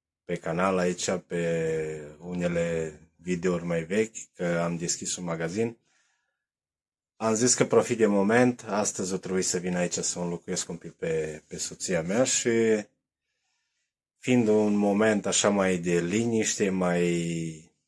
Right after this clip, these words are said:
un moment mort, pentru că e, e ora două, cred, și lumea e cam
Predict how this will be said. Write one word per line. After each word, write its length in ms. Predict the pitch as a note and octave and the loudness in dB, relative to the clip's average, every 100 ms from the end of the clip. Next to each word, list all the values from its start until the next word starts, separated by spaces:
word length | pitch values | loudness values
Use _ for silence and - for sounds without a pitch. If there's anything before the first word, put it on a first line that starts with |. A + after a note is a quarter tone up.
| _ _ _ _ _ _ _ _ | _ _ _ _ _ _ _ _
un 520 | F#2+ F#2 F2 E2+ E2+ _ | -12 -10 -10 -12 -16 _
moment 400 | F2+ F2+ F#2+ F2+ | -6 -2 0 0
mort, 400 | F2+ G#2 A#2 - | 2 6 6 4
pentru 360 | - F#2+ F2+ F2+ | -4 -6 -6 -6
că 140 | F#2 | -2
e, 380 | F2+ F2 F2 - _ _ _ _ _ _ _ _ _ - | 0 0 -4 -8 _ _ _ _ _ _ _ _ _ -10
e 220 | F#2+ F#2 | -2 0
ora 480 | F#2 F#2 F2+ F2 E2 - _ _ _ | 2 2 0 -2 -6 -16 _ _ _
două, 520 | E2 F#2+ G2 A2+ A#2+ _ _ | -2 0 2 0 -2 _ _
cred, 380 | - F#2+ G#2+ - _ _ _ _ _ _ _ _ _ - - - _ _ _ _ _ _ _ _ | -6 -4 -6 -12 _ _ _ _ _ _ _ _ _ -20 -20 -20 _ _ _ _ _ _ _ _
și 840 | - - - - G2 F#2+ F2+ F2+ E2+ E2 E2 _ _ _ _ _ _ _ _ _ _ | -2 0 2 2 2 4 4 2 -2 -6 -12 _ _ _ _ _ _ _ _ _ _
lumea 360 | G#2 G#2+ G2 F#2 | 0 2 4 2
e 40 | |
cam 600 | E2+ F#2 F2 E2+ E2 E2 | 0 -2 -2 -2 -6 -8